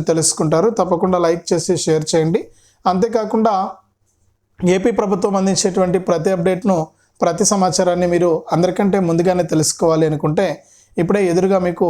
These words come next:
నల్ల కలర్లో కనిపిస్తున్న సబ్స్క్రైబ్ బటన్ పైన నొక్కండి. నొక్కిన వెంటనే గంట వస్తుంది. ఆ గంట పైన నొక్కితే మళ్ళీ కింద all అనే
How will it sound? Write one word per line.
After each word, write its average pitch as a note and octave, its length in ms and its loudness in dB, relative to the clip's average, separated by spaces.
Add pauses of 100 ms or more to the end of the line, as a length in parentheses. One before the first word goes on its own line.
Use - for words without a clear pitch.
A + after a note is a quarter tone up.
(160)
నల్ల E3+ 240 2
కలర్లో G3 400 2
కనిపిస్తున్న E3 460 -2 (120)
సబ్స్క్రైబ్ F3 400 0
బటన్ D#3 260 -2
పైన E3 220 0
నొక్కండి. F3 360 0 (440)
నొక్కిన F3+ 320 0
వెంటనే G#3 300 2 (100)
గంట E3 140 0 (100)
వస్తుంది. F3+ 340 0 (420)
ఆ - 100 0
గంట F3 240 2
పైన G#3+ 220 0
నొక్కితే G3 280 0 (100)
మళ్ళీ F#3+ 140 0 (120)
కింద G3 160 2 (160)
all F3 180 2
అనే F#3+ 80 2